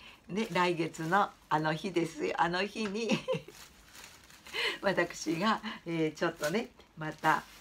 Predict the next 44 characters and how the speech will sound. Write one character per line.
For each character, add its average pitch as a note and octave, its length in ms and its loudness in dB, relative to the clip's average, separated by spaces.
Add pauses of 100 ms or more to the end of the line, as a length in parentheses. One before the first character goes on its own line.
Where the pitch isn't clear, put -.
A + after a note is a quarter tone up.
(200)
い E3 80 -2
ろ D#3+ 140 2
い D3+ 100 -2
ろ C#3 140 0
と、 - 300 4 (220)
え A#2 600 -12 (160)
ー、 D3+ 40 -10
頑 D#3+ 220 2
張 D#3 120 6
っ D#3+ 60 0
て、 - 400 0 (360)
ね、 F#3+ 260 -2
楽 F#3 240 0
し F3 220 2
い D#3 40 0
動 D#3 200 2
画 D3+ 240 4
を - 100 -6
撮 D#3 140 -4
り D3+ 120 -2
た E3 140 4
い D3 80 -2
と C#3+ 100 -2
思 C3 160 -2
い B2+ 100 -6
ま C#3+ 140 -2
す。 - 140 -10 (340)
と G#3+ 120 2
い A3 120 2
う A3 60 0
こ A3 140 -2
と A#3 180 0
で、 F#3 100 4
本 A3+ 200 4
日 E3+ 160 0 (180)
は E3+ 260 4
何 C4+ 200 -2
点 D3 180 -4
で C3+ 80 -6
し D#3 100 -6
ょ E3+ 40 -4
う？ - 20 -4
一、 G3 300 -8
二、 D3 500 -6